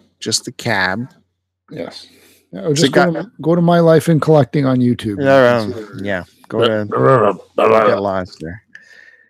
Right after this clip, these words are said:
Speaker 1: Has it got metal bits in it? Lots of metal?
Speaker 2: Yeah, it's got metal. It's got a good weight to it. If I threw it at your head, I'd probably hurt you.
Speaker 1: And we didn't like how, like, none of the gingerbread is painted. It's just all
Speaker 2: The what?
Speaker 1: whatever, all the gingerbread, all the little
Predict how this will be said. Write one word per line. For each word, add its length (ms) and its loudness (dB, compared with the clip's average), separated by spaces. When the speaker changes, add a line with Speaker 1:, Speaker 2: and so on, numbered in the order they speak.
Speaker 1:
Has 100 -4
it 60 2
got 160 2
metal 260 2
bits 320 0
in 120 -4
it? 160 -4
Lots 260 -2
of 60 -6
metal? 200 4
Speaker 2:
Yeah, 160 -2
it's 100 -20
got 220 -4
metal. 320 -2
It's 120 -20
got 100 -2
a 60 0
good 160 -2
weight 220 -2
to 160 0
it. 80 -6
If 80 -2
I 60 4
threw 300 2
it 40 4
at 60 2
your 120 0
head, 200 0
I'd 120 -4
probably 260 -2
hurt 240 -4
you. 80 -16
Speaker 1:
And 300 2
we 100 6
didn't 200 2
like 280 2
how, 360 2
like, 280 -2
none 220 -2
of 100 0
the 80 0
gingerbread 680 -4
is 140 -8
painted. 680 -12
It's 200 -8
just 260 -6
all 240 0
Speaker 2:
The 80 2
what? 120 2
Speaker 1:
whatever, 400 0
all 140 -2
the 100 -2
gingerbread, 680 0
all 140 0
the 100 -8
little 340 -4